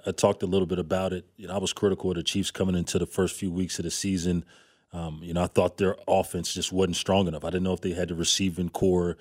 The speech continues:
um, to supply Patrick, but these guys have come on. And I think part of the slow start might have something to do with the preseason and the lack of games that these guys play,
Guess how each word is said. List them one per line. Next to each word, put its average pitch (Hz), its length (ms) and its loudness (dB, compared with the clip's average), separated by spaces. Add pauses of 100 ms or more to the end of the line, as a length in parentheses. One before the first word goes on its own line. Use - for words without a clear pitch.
(480)
um, 80 260 -10
to - 120 -4
supply 101 500 4
Patrick, 90 440 0
but 78 140 -6
these 110 220 0
guys 95 260 2
have 78 120 -14
come 90 200 -2
on. 98 220 2
And 85 120 -6
I 104 40 0
think 113 320 -2
part 127 180 0
of 113 80 2
the 98 60 0
slow 95 240 0
start 95 340 0
might 92 160 2
have 98 300 0
something - 280 -4
to 95 60 0
do 92 220 2
with 92 300 0 (400)
the - 60 -12
preseason 95 800 2 (400)
and 87 220 -8
the 90 80 -8
lack 101 260 2
of 87 80 -6
games 98 280 4
that 78 100 -2
these 95 180 2
guys 90 360 4
play, 92 440 4